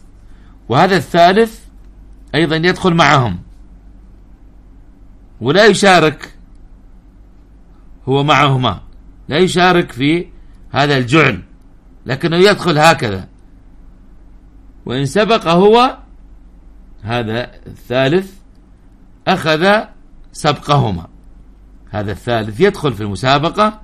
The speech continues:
لكن لا يدخل في الجعل، لا يدخل في قيمة الجائزة، هما فقط الاثنان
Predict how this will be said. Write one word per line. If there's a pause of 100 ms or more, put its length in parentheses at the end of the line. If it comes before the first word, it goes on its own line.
(600)
لكن
لا
يدخل
في
الجعل، (160)
لا
يدخل
في
قيمة
الجائزة، (600)
هما
فقط
الاثنان